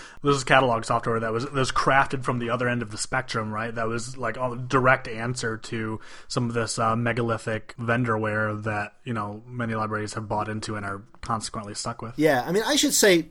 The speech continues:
Speaker 2: right at the start, you know, TinyCat is not supposed to replace any of those pieces of software. It's,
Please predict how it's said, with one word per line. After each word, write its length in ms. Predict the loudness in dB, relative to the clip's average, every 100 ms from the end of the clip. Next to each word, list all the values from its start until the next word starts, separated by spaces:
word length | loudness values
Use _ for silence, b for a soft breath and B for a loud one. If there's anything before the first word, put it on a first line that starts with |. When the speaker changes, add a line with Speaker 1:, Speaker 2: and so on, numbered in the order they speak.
| -2
Speaker 2:
right 180 | 4 4
at 60 |
the 80 | 4
start, 400 | 0 2 2 2
you 80 | -4
know, 100 | -8
TinyCat 560 | -6 -4 -2 0 2 2
is 160 | 0
not 540 | 0 2 4 2 0 -4
supposed 420 | -4 2 2 2
to 100 | -4
replace 460 | -6 0 2 2 0
any 200 | -2 -4
of 100 | -2
those 300 | -4 -4 -6
pieces 340 | -8 -6 -6
of 80 | -6
software. 520 | -6 -6 -8 -10 -10
It's, 320 | -6 -4 -4